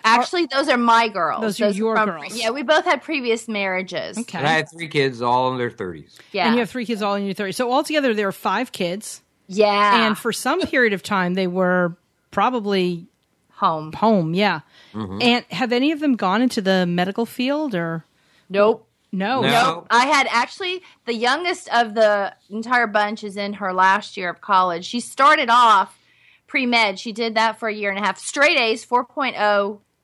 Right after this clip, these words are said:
Speaker 1: grade point average, and then decided she just didn't wanna do that. So <laughs> she, she's in a whole other
Speaker 3: Mm-hmm.
Speaker 1: field. I don't know, marketing, something like that.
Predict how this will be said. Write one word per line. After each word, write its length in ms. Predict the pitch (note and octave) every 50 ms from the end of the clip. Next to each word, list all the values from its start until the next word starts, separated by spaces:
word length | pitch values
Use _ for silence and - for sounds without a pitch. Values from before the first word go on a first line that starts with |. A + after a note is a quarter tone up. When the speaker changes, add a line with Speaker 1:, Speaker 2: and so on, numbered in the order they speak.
| _
Speaker 1:
grade 220 | - A#3+ A#3+ B3 A3+
point 180 | B3+ A#3 G#3
average, 280 | F#3+ F#3+ F#3+ G3 F#3+ G3
and 200 | G#3 G#3 A3 G#3
then 180 | G3+ G3+ G#3+
decided 560 | G#3 G#3 - - G#3+ F#3+ G3 G3+ G3+ G3+ G3+ _ _ _ - - - _
she 180 | - - - G#4+
just 200 | G#4+ A4 G#4+ -
didn't 220 | F#4 E4 C4 A#3+
wanna 240 | A3+ G#3 G3+ G3 F#3
do 220 | F3+ F#3 F3+ F3+ E3+
that. 420 | E3 D#3+ D#3 D3+ D#3 - - -
So 640 | - - F#3 F3+ F3 F3 F3 E3+ E3 F3 F3+ F#3 - _ _ _ _ _ _ _ -
<laughs> 400 | B3+ - - - - - - -
she, 420 | - - - - F4+ E4+ F4 - -
she's 400 | - - - - D#4+ E4+ - -
in 240 | D#4+ C#4+ D#4 C4 - _ - - - - - -
a 80 | -
whole 420 | - B3+ D#4 D#4+ D#4+ D#4+ D#4+ D#4 D4+
other 300 | D4 C#4 C4+ C4 B3+ B3
Speaker 3:
Mm-hmm. 120 | - -
Speaker 1:
field. 440 | C4 A#3+ A3+ A3+ A3+ A3 A3 G#3+ A3
I 120 | G#3 G#3
don't 140 | G#3 G#3 G#3+
know, 160 | G3+ G3 G3
marketing, 800 | G3 F#3+ F#3+ F#3+ G3 - G#3+ G3 G3 G3 F#3+ F#3 F#3+ F#3+ F#3+ F#3+
something 400 | - - G3 F3+ F3+ - F3 F3
like 220 | E3 E3+ E3+ E3+
that. 440 | - E3 E3 E3 E3+ E3+ F3 E3+ -